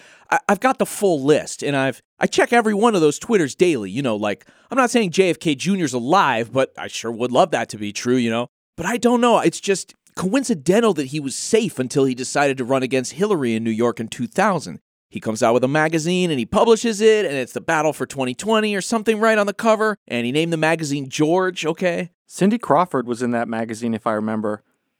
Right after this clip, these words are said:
Speaker 2: You know the one I'm talking about?
Speaker 1: Was she? I don't know if she was on it, but
Speaker 2: Yeah.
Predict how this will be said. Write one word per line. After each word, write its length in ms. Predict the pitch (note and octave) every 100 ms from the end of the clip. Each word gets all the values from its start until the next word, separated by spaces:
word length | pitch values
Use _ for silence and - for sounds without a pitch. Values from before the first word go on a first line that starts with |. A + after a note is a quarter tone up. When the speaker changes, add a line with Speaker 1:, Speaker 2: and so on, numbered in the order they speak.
| B2
Speaker 2:
You 120 | C3
know 100 | D#3
the 80 | E3+
one 120 | F#3+
I'm 100 | G3
talking 280 | G#3 A3+ C4+
about? 260 | D4 D#4 _ _ _ -
Speaker 1:
Was 200 | - F4+
she? 360 | - F#4 F4+ _ _ _ _ -
I 80 | E4
don't 120 | F#4+
know 160 | F#4+ F#4
if 60 |
she 160 | - A#3+
was 220 | A#3 G3
on 240 | G#3+ A3
it, 180 | F3 G2
but 300 | A#2+ A#2 A2+
Speaker 2:
Yeah. 240 | C#3+ E3